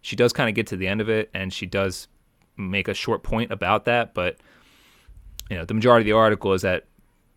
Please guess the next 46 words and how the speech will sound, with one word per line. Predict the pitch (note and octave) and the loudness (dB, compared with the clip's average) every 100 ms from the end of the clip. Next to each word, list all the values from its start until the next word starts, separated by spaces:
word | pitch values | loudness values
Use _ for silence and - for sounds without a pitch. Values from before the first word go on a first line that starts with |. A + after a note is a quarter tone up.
| _ | _
calling | - A2 G2 | -2 0 2
dads | G2+ F#2+ | 2 0
babysitters | F#2 G2 F#2 F2+ F2 | 0 -4 -2 -4 -6
is | D#2+ | -6
fine. | - D#2 - _ _ | -6 -8 -10 _ _
It's | - | -12
not. | F2+ D2+ - _ - - - - | -10 -10 -12 _ -20 -20 -20 -4
All | - | 4
right, | A#2 | 4
if | A2 | 4
they | A#2 | 2
clean | E3 D#3 | 4 4
up | C#3 | 4
and | C3 | 2
do | C3+ | 2
some | C3 | 2
laundry, | A#2 C3+ C#3 C#3 | 2 2 2 2
you | A2 A2+ | 2 2
do | A#2+ | 2
a | A2+ | 4
happy | G#2 A#2+ F#2 | 4 2 0
dance. | F#2 - | -2 -2
This | A2 G2 | -6 -2
is | A#2+ | 0
her | |
point | A2+ A#2 A2+ | 0 -2 -2
number | G#2 | -2
nine. | G2 G#2 G#2 - - - | 0 0 0 -4 -18 -10
You | G#2+ | 0
didn't | A2 G2+ | 0 0
think | - D3+ C#3 | -2 -4 -2
this | C3+ | -2
was | C3 A2 - - | 0 0 -2 -8
in | A2+ | -6
the | |
job | F#2 C3 C#3+ | 2 6 6
description, | B2 - G2 - G2 | 4 -2 -2 -2 -6
so | - F#2 | -2 -2
woohoo, | F#2+ B2 C3+ C3+ | 0 0 2 2
this | G#2+ | 0
is | G#2+ | -2
going | A2 G#2 | 0 0
above | G2+ G#2+ | 0 0
and | G#2+ | 0
beyond | G2+ G2 | -2 -2
expectation. | F#2 - F2 A#2 A#2+ - | -4 -6 -4 -2 -2 -6